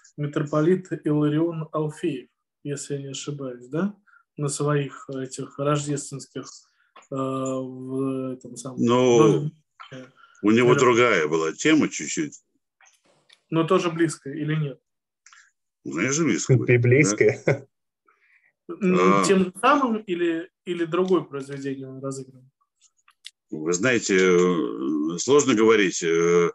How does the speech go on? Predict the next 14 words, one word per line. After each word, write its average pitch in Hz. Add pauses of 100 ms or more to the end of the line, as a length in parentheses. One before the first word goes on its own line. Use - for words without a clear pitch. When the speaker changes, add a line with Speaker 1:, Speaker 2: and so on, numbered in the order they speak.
(480)
Speaker 2:
м, 87
я 85
небольшой, 104
э, 80 (100)
критик 104
моих 87
коллег, 98 (680)
вот, 78
но 92
в 76
данном 107
случае, 104 (540)
э, 82
м, 76